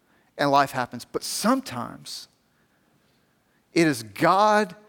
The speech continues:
interfering in our life because He loves you. And He wants to draw you back to Him because you've elevated that work to a place that it doesn't belong.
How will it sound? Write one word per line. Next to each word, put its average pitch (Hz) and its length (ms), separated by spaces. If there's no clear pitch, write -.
interfering 214 960
in 175 80
our 180 160
life 156 520
because - 300
He 156 100
loves 135 480
you. 147 200
And 139 140
He 160 80
wants 156 240
to 151 100
draw 147 380
you 165 200
back 151 280
to 160 80
Him 143 220
because 131 300
you've 139 200
elevated 156 640
that 139 200
work 147 380
to 143 160
a 131 80
place 160 520
that - 200
it 165 240
doesn't 180 380
belong. 190 540